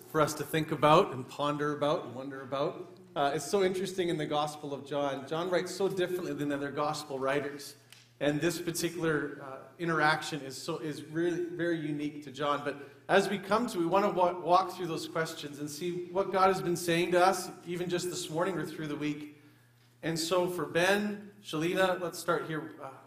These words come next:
what really stood out to you is, as the text was read a couple of times, maybe a, a theme, an idea, a verse, a phrase, a picture.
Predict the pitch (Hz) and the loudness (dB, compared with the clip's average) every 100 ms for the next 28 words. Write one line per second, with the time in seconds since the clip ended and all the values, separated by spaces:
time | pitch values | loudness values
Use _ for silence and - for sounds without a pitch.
0 | - 165 220 214 226 214 - - 185 175 | -20 0 2 2 -2 -2 -4 0 4 4
1 | 175 170 143 139 - - - - 151 151 | 4 -2 -4 -6 -10 -18 -8 -4 -2 -2
2 | 185 185 185 180 151 175 170 - 165 165 | 0 -2 -2 -4 0 2 2 0 -2 -2
3 | 151 - 160 156 143 160 165 160 139 - | -8 -6 -2 0 -2 -4 -2 0 0 -2
4 | - - 143 - 196 202 190 151 147 135 | -10 -8 -6 -6 -4 0 2 2 2 0
5 | 175 175 - - 156 175 175 175 - - | 2 4 4 0 0 0 0 -2 -10 -12
6 | 131 - 175 170 170 170 - - 170 160 | -14 -4 -2 0 0 -2 -6 -8 -6 -6
7 | - 160 151 - | -6 -6 -6 -10